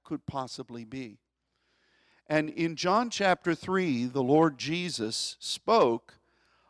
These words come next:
about this measure. And, um, we want to look at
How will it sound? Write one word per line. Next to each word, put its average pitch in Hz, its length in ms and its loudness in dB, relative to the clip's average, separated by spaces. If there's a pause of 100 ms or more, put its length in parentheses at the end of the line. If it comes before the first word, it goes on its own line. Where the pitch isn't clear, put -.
(120)
about 151 600 0
this - 580 0 (540)
measure. 156 680 2 (1120)
And, 147 480 0
um, 127 460 2 (280)
we 147 180 -2
want 220 200 4
to 180 60 4
look 170 520 2
at 139 400 -2